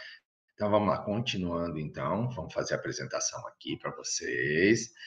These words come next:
Vamos colocar aqui, beleza, de novo, ó, eu aqui, ó, e vocês estão me vendo aqui, tá vendo? Então, vamos lá.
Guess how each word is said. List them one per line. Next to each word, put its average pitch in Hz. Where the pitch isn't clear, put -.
Vamos 67
colocar 65
aqui, -
beleza, 85
de 87
novo, 95
ó, 92
eu 85
aqui, 113
ó, 135
e 131
vocês 87
estão 90
me 110
vendo 113
aqui, 143
tá -
vendo? 107
Então, 98
vamos 107
lá. -